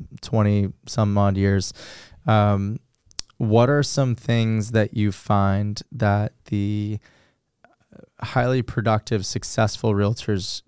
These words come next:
do, and what are some things, let's start with that question.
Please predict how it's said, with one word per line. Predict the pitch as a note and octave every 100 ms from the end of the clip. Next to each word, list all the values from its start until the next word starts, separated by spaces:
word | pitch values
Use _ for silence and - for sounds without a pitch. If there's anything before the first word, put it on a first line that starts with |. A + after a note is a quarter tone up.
| A#2+
do, | - G2+ G2+ G2+ G#2+ - -
and | G#2 G2+ G2 G2
what | A2 G#2+
are | A2
some | - A2 G2
things, | - G#2 G2+ G2+ - -
let's | B2+ B2+
start | - B2
with | G#2
that | G2 -
question. | F#2+ - G2